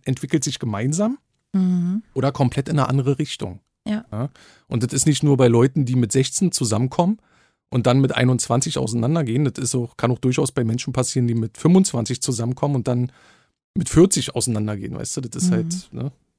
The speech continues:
Speaker 1: Interessen.
Speaker 2: Ja,
Speaker 1: Ja?
Speaker 2: ja.
Speaker 1: Wir sind halt halt Menschen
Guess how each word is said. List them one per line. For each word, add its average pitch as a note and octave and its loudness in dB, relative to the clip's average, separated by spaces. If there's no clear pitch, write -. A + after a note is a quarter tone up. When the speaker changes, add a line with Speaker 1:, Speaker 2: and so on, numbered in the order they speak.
Speaker 1:
Interessen. B2 -6
Speaker 2:
Ja, G3+ 0
Speaker 1:
Ja? G#3 2
Speaker 2:
ja. A3+ -2
Speaker 1:
Wir A2 -6
sind A#2+ -4
halt B2+ 0
halt B2+ -2
Menschen C#3 0